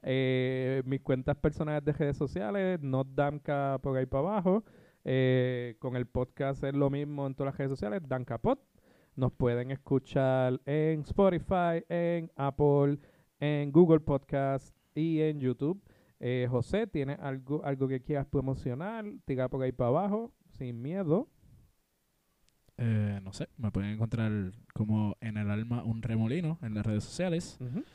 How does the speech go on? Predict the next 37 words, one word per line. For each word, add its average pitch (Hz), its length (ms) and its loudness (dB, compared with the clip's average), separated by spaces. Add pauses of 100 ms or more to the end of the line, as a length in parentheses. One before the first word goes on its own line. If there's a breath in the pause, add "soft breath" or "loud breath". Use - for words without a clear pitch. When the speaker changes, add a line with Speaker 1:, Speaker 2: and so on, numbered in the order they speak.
(240 loud breath)
Speaker 2:
Eh, 104 800 -2 (460)
mi 104 100 -4
negocio, 147 460 2
Rincón 101 320 -4
Borinqueño, 185 580 -2 (140)
Speaker 1:
Perfecto. - 480 -6
Speaker 2:
en 135 180 -2
Juana 180 220 2
diez. 156 300 -2 (500)
Speaker 1:
Perfecto. - 540 -8
Speaker 2:
Y 110 300 0
yo 92 120 0
creo 143 220 0
que 170 40 -4
con 175 80 -4
eso 175 140 -2
estoy. - 320 -4
Speaker 1:
Riestra. 135 500 -2 (920 soft breath)
Speaker 2:
Riestra 110 440 2
y 120 40 2
los 117 120 2
Boiques, 156 440 4
como 123 200 2
un 113 80 -2
proyecto 117 540 2
de 107 220 2
música, 131 460 0
de 110 80 -2
historia 131 280 2
de 123 80 0
Puerto 151 240 -2
Rico. 165 340 0 (120)
Speaker 1:
Ujú. 131 300 -6 (840 soft breath)
Speaker 2:
Y 101 840 2 (220)
ahí 120 160 -6
sí 165 140 -6
estamos. 104 240 -6